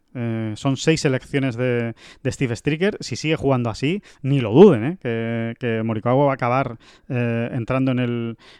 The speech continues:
en el equipo, porque es que a día de hoy, eh, es un, es un jugador,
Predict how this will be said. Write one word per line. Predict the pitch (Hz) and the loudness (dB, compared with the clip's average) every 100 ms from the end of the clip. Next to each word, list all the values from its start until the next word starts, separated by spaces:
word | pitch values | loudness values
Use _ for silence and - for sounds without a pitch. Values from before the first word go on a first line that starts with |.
| - | -6
en | 117 | -4
el | 113 | -2
equipo, | 104 131 180 | -2 -4 -2
porque | 156 107 | -4 -4
es | |
que | - | -2
a | 120 | 0
día | 123 143 | 0 2
de | 127 | 2
hoy, | 151 202 - | 0 -2 -6
eh, | 131 135 135 | -6 -6 -8
es | 127 143 | -8 -4
un, | 139 135 135 - | -2 -2 -4 -8
es | - | -8
un | 135 131 | -6 -4
jugador, | 139 127 147 185 | 0 2 2 0